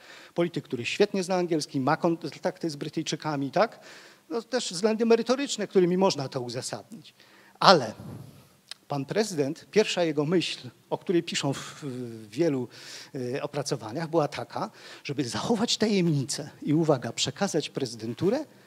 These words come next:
w formie zapisu testamentowego jakby, ujawnić to po śmierci, tak? Czyli on jakby zapisać chce w testamencie prezydenturę.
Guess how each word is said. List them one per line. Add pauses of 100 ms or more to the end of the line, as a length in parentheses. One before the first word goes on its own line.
(140)
w
formie (220)
zapisu
testamentowego
jakby, (300)
ujawnić
to
po
śmierci, (640)
tak?
Czyli
on
jakby (320)
zapisać
chce (100)
w
testamencie
prezydenturę.